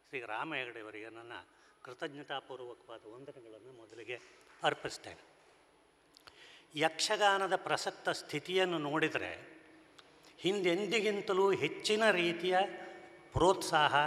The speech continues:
ಇವತ್ತು ಯಕ್ಷಗಾನಕ್ಕೆ ದೊರೀತಾ ಇದೆ ಅಂತ ಮೇಲ್ನೋಟಕ್ಕೆ ಕಂಡು ಬರ್ತಾ ಇದೆ. ವಿಪುಲವಾಗಿ ಯಕ್ಷಗಾನದ ಆಟ, ಆಟ ಮುಖ್ಯವಾಗಿ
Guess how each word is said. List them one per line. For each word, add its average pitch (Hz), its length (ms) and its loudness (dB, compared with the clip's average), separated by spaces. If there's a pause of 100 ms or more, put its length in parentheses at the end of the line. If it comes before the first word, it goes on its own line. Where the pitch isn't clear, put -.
(760)
ಇವತ್ತು 170 340 4
ಯಕ್ಷಗಾನಕ್ಕೆ 160 760 0
ದೊರೀತಾ 151 360 2
ಇದೆ 127 220 -2
ಅಂತ 135 180 -6
ಮೇಲ್ನೋಟಕ್ಕೆ 135 680 -4
ಕಂಡು 143 280 -2
ಬರ್ತಾ 120 320 -6
ಇದೆ. 92 180 -10 (680)
ವಿಪುಲವಾಗಿ 185 800 8
ಯಕ್ಷಗಾನದ 160 680 2 (580)
ಆಟ, 156 300 8 (960)
ಆಟ 160 340 6
ಮುಖ್ಯವಾಗಿ 127 720 2